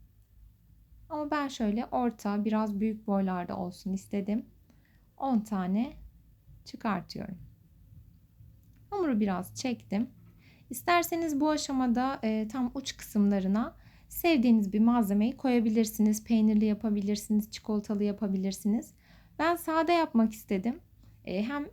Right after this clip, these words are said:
sade dileyenler tüketebilir, hem de, e, piştikten sonra arasına çikolata koyulabilir, kaşar peynir koyulabilir. E, nasıl istiyorsanız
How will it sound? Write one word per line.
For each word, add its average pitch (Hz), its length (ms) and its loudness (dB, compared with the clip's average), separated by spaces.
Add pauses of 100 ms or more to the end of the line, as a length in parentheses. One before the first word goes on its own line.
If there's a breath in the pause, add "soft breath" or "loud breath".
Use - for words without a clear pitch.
sade 247 720 0
dileyenler 185 580 0
tüketebilir, 190 640 -8 (340 soft breath)
hem 269 280 4
de, 262 240 0
e, 202 380 0
piştikten - 580 -6
sonra 202 420 0
arasına 196 500 -2
çikolata 196 520 -6
koyulabilir, 185 600 -4
kaşar 190 420 -4
peynir 185 380 -4
koyulabilir. 180 680 -8 (600 soft breath)
E, 185 180 0
nasıl 240 280 -2
istiyorsanız 208 880 -4